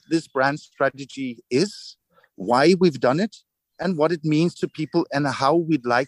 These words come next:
them to live by that brand strategy, and what initiatives will be taken as per the brand strategy. So that it, it has to be seen as something, uh, sort of serious.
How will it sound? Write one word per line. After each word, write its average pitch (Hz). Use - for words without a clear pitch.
them 147
to 135
live 160
by 131
that 107
brand 104
strategy, 110
and 120
what 131
initiatives 131
will 123
be 120
taken 151
as 120
per 120
the 110
brand 98
strategy. 80
So 185
that 165
it, 147
it 143
has 147
to 202
be 196
seen 175
as 139
something, 160
uh, 131
sort 151
of 143
serious. 156